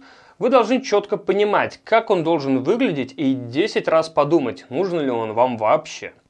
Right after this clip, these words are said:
Да, не спорю, кайфово никуда не ездить, не дышать пылью на стройке, а просто сидеть у себя в мастерской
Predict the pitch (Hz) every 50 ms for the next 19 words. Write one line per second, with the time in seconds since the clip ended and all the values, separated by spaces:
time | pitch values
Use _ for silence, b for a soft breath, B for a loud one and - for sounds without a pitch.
0 | b b b b b b b b b 131 127 156 240 262 220 156 143 151 175 170
1 | - _ 151 156 208 277 262 - - 143 131 131 135 196 220 262 240 202 160 143
2 | 135 143 131 147 139 131 127 127 120 131 202 262 240 185 143 - - 131 123 117
3 | 117 117 - - 147 123 - - 147 139 131 120 113 110 107 - - - 180 233
4 | 240 - 135 113 - - - 269 262 - 131 120 - 127 123 135 139 131 117 113
5 | - 127 117 110 107 110 104 - - 120 117 - - - 208 233 240 233